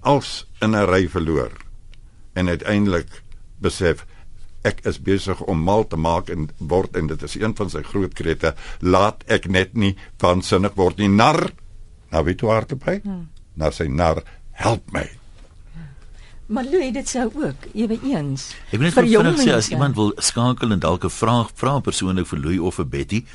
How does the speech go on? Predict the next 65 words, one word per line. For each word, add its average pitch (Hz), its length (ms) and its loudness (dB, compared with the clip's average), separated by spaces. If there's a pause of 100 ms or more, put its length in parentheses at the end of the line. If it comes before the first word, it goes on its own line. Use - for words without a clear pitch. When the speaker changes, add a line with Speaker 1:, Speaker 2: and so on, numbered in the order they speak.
(280)
Speaker 3:
oor 117 240 4
Koning 92 360 2
Lear, 101 340 4
nou 82 120 0
nie, 104 240 2
onthou 76 220 0
jy 98 100 4
nog 90 140 0
die 87 120 0
onderwyser 85 520 0
toe 85 120 -2
ons 78 120 -2
op 67 80 -8
skool 110 280 0
was, 80 160 -2
tipe 71 220 -8
ding 67 200 -4
nie? 202 120 -2 (460)
Nul 107 240 4
agt 95 160 0
nege, 123 500 4 (220)
een 120 220 2
een 120 100 6
nul 95 200 2
vier, 98 360 2
vyf 90 340 -2
vyf 85 260 0
drie, 80 260 -2
dis 78 160 -2
die 90 100 -2
nommer, 107 300 2
en 87 100 0
kan 73 100 -6
ons 73 140 -6
intussen 85 380 -4
in, 76 200 -2 (460)
eh, 71 220 -2
'n 71 120 -4
paar 80 220 -2
op, 69 260 -6
eh, 71 160 -4
oproepe 87 340 -2
ook 90 180 -2
nog 80 180 -4
neem. 71 240 -4 (360)
Ek 110 100 0
wil 123 100 4
net 165 180 2
in 143 100 0
aan-, 123 180 2
ter 101 180 0
aansluiting 117 500 0
by 101 60 4
wat 87 160 0
jy 82 60 -2
nou 80 120 -2
gesê 95 280 -2
het 87 120 -2
oor 87 140 2
die, 80 200 -2
die 78 200 -4
rol 87 340 2
vir 92 140 -4
jou 82 100 0
vra, 92 400 0